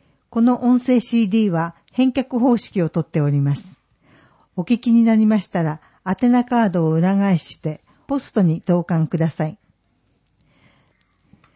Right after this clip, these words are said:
太陽の暖かさが恋しいこの頃です。選挙の結果も判明していることでしょう。災い変じて福となす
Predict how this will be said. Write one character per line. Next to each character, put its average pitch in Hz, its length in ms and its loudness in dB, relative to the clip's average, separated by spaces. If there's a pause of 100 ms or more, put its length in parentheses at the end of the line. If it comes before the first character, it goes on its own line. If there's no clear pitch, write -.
(600)
太 277 140 0
陽 233 260 2
の 165 200 2
暖 196 240 -2
か 208 100 -4
さ 180 120 -4
が 160 120 -2
恋 196 220 0
し 214 180 -2
い 190 40 -2
こ 190 140 0
の 196 100 2
頃 175 220 0
で 143 140 -2
す。 - 280 -20 (540)
選 269 260 0
挙 233 160 0
の 165 140 2
結 160 200 -6
果 185 140 -2
も 175 140 0
判 202 320 0
明 208 160 2
し - 100 -6
て 202 180 0
い 190 40 2
る 180 80 -2
こ 180 140 -6
と 180 100 -4
で 156 140 0
し - 180 -6
ょ 135 180 -10 (1200)
う。 185 100 0
災 233 420 0
い - 20 -2
変 214 260 2
じ - 160 -10
て 147 120 -2
福 - 260 -8
と 190 120 -2
な 165 160 0
す 156 240 -10